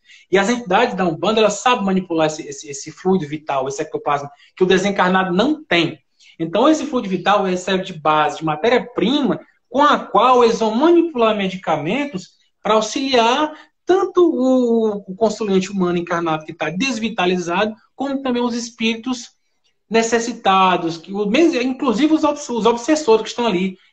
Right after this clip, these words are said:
eles são ajudados, tratados, amparados, levados pros hospitais espirituais. E os cânticos que você falou aí, né, os chamados pontos cantados, quando se canta,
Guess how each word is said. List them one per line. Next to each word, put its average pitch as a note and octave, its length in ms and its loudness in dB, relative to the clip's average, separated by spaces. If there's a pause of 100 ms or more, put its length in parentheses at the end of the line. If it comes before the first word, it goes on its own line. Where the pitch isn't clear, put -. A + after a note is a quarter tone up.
eles G#3 180 0
são A#3 140 -2
ajudados, F3 640 0
tratados, E3 640 -2
amparados, D#3+ 560 0
levados E3 280 0
pros D#3+ 140 -10
hospitais D#3+ 460 -4
espirituais. D#3 800 -2 (540)
E A#3+ 60 0
os B3 140 0
cânticos C4 480 2
que - 60 -10
você F#3+ 100 0
falou E3 280 2
aí, F#3+ 120 4
né, G3+ 80 4
os G3+ 100 2
chamados F3 260 0
pontos B3 360 2
cantados, F3+ 800 -4 (420)
quando D#4 220 4
se - 260 -6
canta, D4 640 2